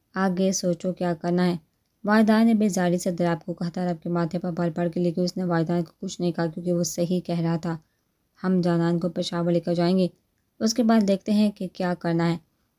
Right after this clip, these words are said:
"तुम इसे वापस नहीं भेज रहे?" वारदान ने स्पष्ट लहजे में पूछा। "नहीं वारदान, मैंने सीख लिया है कि अपनी किस्मत से लड़ा नहीं जाता,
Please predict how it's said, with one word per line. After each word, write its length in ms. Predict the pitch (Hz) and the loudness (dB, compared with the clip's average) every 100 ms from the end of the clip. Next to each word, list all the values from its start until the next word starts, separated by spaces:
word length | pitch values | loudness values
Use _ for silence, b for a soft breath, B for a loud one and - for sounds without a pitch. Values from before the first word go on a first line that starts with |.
| - | 2
"तुम 140 | 240 | 4
इसे 160 | 247 233 | 4 2
वापस 320 | 196 185 226 | 0 -2 -2
नहीं 140 | 226 233 | 2 4
भेज 280 | 214 170 | 4 4
रहे?" 160 | 180 165 - _ _ - | 2 2 -4 _ _ -2
वारदान 440 | 196 196 185 185 | 2 4 4 2
ने 100 | 190 | 2
स्पष्ट 380 | 190 - 180 170 | 0 -2 -4 -2
लहजे 180 | 175 170 | -2 0
में 140 | 175 165 | 0 0
पूछा। 300 | 170 190 180 - _ _ - | -4 -6 -6 -10 _ _ -4
"नहीं 240 | 190 208 | 2 4
वारदान, 460 | 220 175 170 170 170 - _ _ _ | 4 2 0 -2 -4 -6 _ _ _
मैंने 360 | - 208 214 214 | 0 2 4 2
सीख 380 | 214 - 214 - | 0 0 0 0
लिया 200 | 175 175 | -2 0
है 160 | 175 175 165 _ _ - | 0 -2 -4 _ _ -10
कि 40 | |
अपनी 240 | 226 247 240 | 0 2 2
किस्मत 440 | 226 226 226 233 | 2 0 2 2
से 260 | 226 208 196 - _ _ | 2 -2 -2 -6 _ _
लड़ा 300 | 185 190 185 | 0 2 4
नहीं 240 | 180 180 190 | 4 2 2
जाता, 360 | 180 160 170 | 0 0 -2